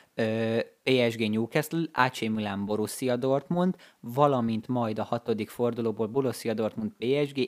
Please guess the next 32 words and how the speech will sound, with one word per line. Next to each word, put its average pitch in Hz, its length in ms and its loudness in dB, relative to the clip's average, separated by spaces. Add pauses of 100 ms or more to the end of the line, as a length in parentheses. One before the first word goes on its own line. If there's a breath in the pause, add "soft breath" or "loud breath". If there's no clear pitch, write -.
és 127 240 0
Newcastle 107 520 -4
A 101 60 -2
C - 100 -12
Milan. 120 460 -2
Az 123 100 -6
utolsó 160 380 0
fordulóban 123 480 0
decemberben 120 600 -2
egy 113 100 -4
teltházas 120 500 -2
St. - 100 -8 (200)
James's 113 340 -2 (100)
Parkban 117 360 2
a 110 40 -2
Milán 110 400 -2
ellen 120 300 -2 (200 loud breath)
elképesztő 120 560 -6
kiki 107 280 -6
meccset 104 320 -8
játszhat 113 340 -4
majd 113 140 -4
a 110 40 -4
Newcastle. 131 480 -4 (240 loud breath)
Most 160 240 0
mit 123 180 -6
mondanál 107 320 -4
a 101 60 -6
továbbjutóra, 104 580 -4
a 92 60 -4
kettő 147 320 -2
továbbjutóra 98 720 -6